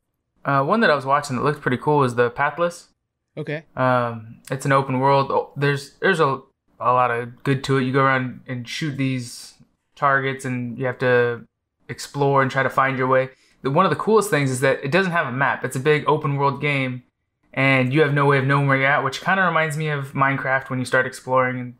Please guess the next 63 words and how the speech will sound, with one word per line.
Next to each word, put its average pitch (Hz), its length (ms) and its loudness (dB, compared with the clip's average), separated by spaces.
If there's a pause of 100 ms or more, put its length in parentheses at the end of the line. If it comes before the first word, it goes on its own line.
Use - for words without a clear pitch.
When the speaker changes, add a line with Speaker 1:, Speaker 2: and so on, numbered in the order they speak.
(140)
Speaker 1:
you 131 80 -16
kinda 127 220 -2
get 123 140 -2
lost 123 320 0
and 117 80 -12
you 123 60 -12
have 117 100 -16
to 110 140 -20 (260)
hopefully 127 300 -2
find 131 260 -2
your 127 80 -4
home 127 160 -2
where 123 80 2
all 127 80 2
your 185 100 -4
stuff 120 240 -4
is. 127 140 -12 (800)
Um, 131 520 2 (200)
but 143 180 2
you 143 100 0
can 143 140 0
do, 143 140 2
like, 135 180 4
this 131 180 -2
spirit - 540 0
vision 160 300 0
or 151 60 0
whatever, 156 280 4
so 147 120 -4
you 135 80 0
can 131 160 -6
see, - 520 -4 (300)
Speaker 2:
Mm-hmm. 135 80 -6
Speaker 1:
you 127 40 -2
know, 120 100 -4
through 147 240 -2
the 135 80 2
trees 135 280 -2
and 123 80 -4
stuff. 123 140 -4
You 123 80 -10
can - 40 -10
see 135 100 -4
landmarks 127 460 2
far 131 200 2
away. 127 240 0 (580)
Um, 120 480 -2
so 147 160 0
I 151 80 2
thought 175 240 0
that 165 100 4
was 147 120 -2
kinda 135 180 0
cool. 139 280 2
And, 127 240 -2
and 131 140 -2
the 127 60 0
whole 139 160 4
game, 135 220 0
you 127 60 -2
have 127 180 0
this, - 460 -10
uh, 117 320 -6